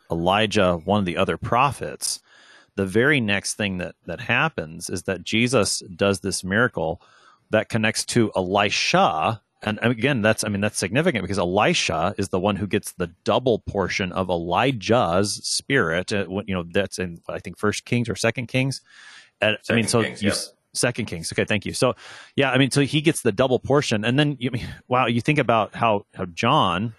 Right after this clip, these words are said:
Speaker 1: is the Elijah who was to come, and here's Jesus following him as someone who's, I mean, it, again, even greater. Uh, I think this, this miracle, coupled with those answers that Herod was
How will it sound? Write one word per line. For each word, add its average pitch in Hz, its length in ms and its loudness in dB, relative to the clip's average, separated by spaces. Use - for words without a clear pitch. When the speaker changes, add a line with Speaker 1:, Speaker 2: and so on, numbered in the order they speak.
Speaker 1:
is 107 280 2
the 101 200 -4
Elijah 90 540 0
who 95 120 -4
was 85 180 -4
to 95 80 -8
come, 87 340 -6
and 98 140 -6
here's 127 320 2
Jesus 101 680 -2
following 101 640 0
him 90 280 -6
as 87 240 -4
someone 123 260 0
who's, 107 240 0
I - 40 -8
mean, 113 200 -6
it, 143 240 2
again, 123 340 0
even 147 320 2
greater. 104 580 0
Uh, 117 120 0
I 110 80 0
think 160 280 -2
this, 135 380 0
this 127 240 0
miracle, 117 600 -2
coupled 143 380 -2
with 107 220 2
those 101 240 0
answers 117 540 2
that 85 160 -6
Herod 127 320 0
was 95 420 0